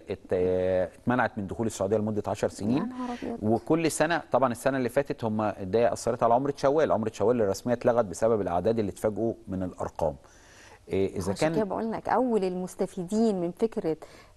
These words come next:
Speaker 2: إنه، إنه يحصل تعاون ما بين
Speaker 1: أكيد
Speaker 2: مملكة وما
Speaker 1: طبعًا.
Speaker 2: بين بوابة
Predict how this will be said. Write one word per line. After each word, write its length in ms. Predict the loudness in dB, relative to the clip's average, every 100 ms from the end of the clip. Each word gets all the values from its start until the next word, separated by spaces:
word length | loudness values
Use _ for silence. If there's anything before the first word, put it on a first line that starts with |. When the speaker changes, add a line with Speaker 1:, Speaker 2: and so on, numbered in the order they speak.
| -4
Speaker 2:
إنه، 380 | -2 0 -2 -2
إنه 320 | -2 0 2
يحصل 380 | 0 0 -4 -2
تعاون 400 | 2 2 2 -2
ما 100 | -2
بين 300 | 2 2 2
Speaker 1:
أكيد 140 | 0
Speaker 2:
مملكة 240 | 0 2 2
وما 60 | 4
Speaker 1:
طبعًا. 100 | 4
Speaker 2:
بين 360 | 4 2 0 -6 -18 -18 0
بوابة 300 | 4 6 4